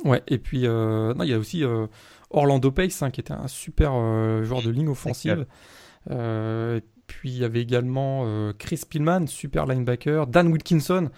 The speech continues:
Speaker 1: ancien first pick, hein, de la draft, euh, N F L en quatre-vingt-quatorze. Euh, tout ça, c'est passé par, euh, et puis Chris Carter aussi, le, le running, le, euh, receveur.
Speaker 2: Oui, je pensais à lui, j'avais
Speaker 1: Ouais.
Speaker 2: un doute, mais, euh, oui,
Speaker 1: Receveur,
Speaker 2: c'est,
Speaker 1: ouais,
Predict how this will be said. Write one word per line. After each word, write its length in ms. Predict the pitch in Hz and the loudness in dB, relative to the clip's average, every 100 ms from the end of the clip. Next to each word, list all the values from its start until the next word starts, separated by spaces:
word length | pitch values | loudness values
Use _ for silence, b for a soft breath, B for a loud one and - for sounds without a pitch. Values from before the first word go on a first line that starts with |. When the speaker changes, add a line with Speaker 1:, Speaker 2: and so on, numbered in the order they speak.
| b b b | b b b
Speaker 1:
ancien 340 | 143 - 151 | -6 -2 -4
first 320 | - 175 - | -2 -6 -4
pick, 240 | - 180 143 | -6 -2 -2
hein, 60 | |
de 80 | 123 | 2
la 80 | 123 | 2
draft, 400 | 123 147 - - | 2 0 -2 0
euh, 120 | 120 | 2
N 140 | 123 | 2
F 100 | 127 147 | 2 2
L 80 | |
en 60 | 127 | 2
quatre-vingt-quatorze. 920 | - - - 147 135 123 143 156 123 b b b b b b - | 0 -4 0 2 2 0 -2 -4 -6 b b b b b b -4
Euh, 80 | - | -4
tout 140 | - | -2
ça, 100 | 131 | -4
c'est 160 | 135 - | -4 -2
passé 280 | 131 - 139 | -2 0 -2
par, 240 | 135 123 | 0 2
euh, 40 | |
et 40 | 117 | 0
puis 140 | - | -2
Chris 200 | - 180 | 2 4
Carter 280 | - - 226 | 4 4 6
aussi, 260 | 202 - 180 | 4 4 4
le, 220 | 131 117 | 6 6
le 100 | 113 | 6
running, 380 | 110 151 139 135 | 6 8 6 6
le, 100 | 127 | 6
euh, 460 | 117 110 123 143 | 6 4 2 2
receveur. 240 | 127 135 143 | 4 6 8
Speaker 2:
Oui, 40 | |
je 60 | 135 | 8
pensais 300 | 151 - 160 | 8 10 10
à 60 | |
lui, 120 | 170 180 | 10 10
j'avais 200 | 139 131 | 12 12
Speaker 1:
Ouais. 60 | |
Speaker 2:
un 80 | 139 | 12
doute, 240 | 151 156 139 | 10 6 4
mais, 180 | 123 117 | 4 8
euh, 60 | |
oui, 200 | 127 175 | 10 12
Speaker 1:
Receveur, 300 | 175 151 131 | 10 10 10
Speaker 2:
c'est, 60 | |
Speaker 1:
ouais, 60 | 123 | 8